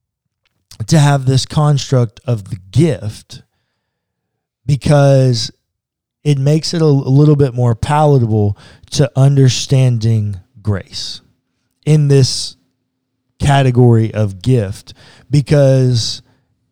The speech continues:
Clayton, if I, w-, you know, we're doing this for Advent, so everybody's mind is on Christmas. If I give you a gift, what, what,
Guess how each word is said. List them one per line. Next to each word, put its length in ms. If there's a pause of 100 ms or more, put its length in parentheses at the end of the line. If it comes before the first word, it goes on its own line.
(140)
Clayton, 440
if 180
I, 320
w-, 520 (180)
you 100
know, 160
we're 140
doing 240
this 120
for 140
Advent, 440
so 120
everybody's 420
mind 320
is 120
on 140
Christmas. 520 (680)
If 160
I 100
give 300
you 180
a 60
gift, 640 (600)
what, 420
what, 360